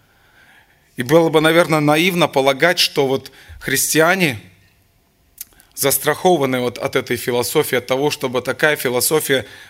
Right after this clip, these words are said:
проникала в церковь. Если мы смотрим в Священное Писание, вовсе нет. Когда мы смотрим, ученики Иисуса Христа, помните,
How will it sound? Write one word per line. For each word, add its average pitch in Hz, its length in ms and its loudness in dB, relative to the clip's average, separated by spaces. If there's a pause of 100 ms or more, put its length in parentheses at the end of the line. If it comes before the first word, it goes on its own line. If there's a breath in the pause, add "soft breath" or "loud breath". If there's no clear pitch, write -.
проникала 127 600 -2
в - 80 -12
церковь. 123 640 -4 (680 soft breath)
Если - 220 -2
мы 170 140 2
смотрим 185 400 0
в - 20 -2
Священное 156 500 0
Писание, 156 640 0 (320 loud breath)
вовсе 156 440 -2
нет. 185 360 -4 (540 soft breath)
Когда 127 240 0
мы 170 100 2
смотрим, 180 540 0 (460 loud breath)
ученики 165 480 0
Иисуса 190 360 0
Христа, 165 460 0
помните, 175 540 0